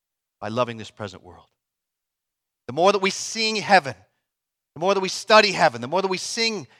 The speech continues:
heaven, the more that we pray heaven, counsel heaven, the more we do that, the more our spines will be filled with steel and our faces will be like flint.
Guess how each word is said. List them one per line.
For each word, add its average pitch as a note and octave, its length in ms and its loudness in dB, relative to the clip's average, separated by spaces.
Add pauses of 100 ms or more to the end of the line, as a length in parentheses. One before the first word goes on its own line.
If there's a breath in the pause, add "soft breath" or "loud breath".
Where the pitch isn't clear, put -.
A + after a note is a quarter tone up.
(120)
heaven, A2 360 0
the A#2 60 -10
more F#3 200 0
that G3 60 0
we F3+ 120 0
pray A3 480 6
heaven, C3+ 480 -2
counsel G#3+ 480 4
heaven, A#2+ 340 -2 (220 loud breath)
the D3+ 60 -6
more G#3 180 8
we A#3 100 2
do G3+ 200 -4
that, E3 140 0
the D#3+ 60 -4
more F#3+ 200 6
our F3 100 10
spines G3 540 4
will F3 80 -8
be E3 100 0
filled F#3+ 340 2
with D#3+ 120 -4
steel G3+ 480 0 (140)
and D3+ 100 2
our C#3 80 2
faces F#3 480 0
will D3 80 -6
be C#3+ 100 -4
like C#3 220 4
flint. - 420 -8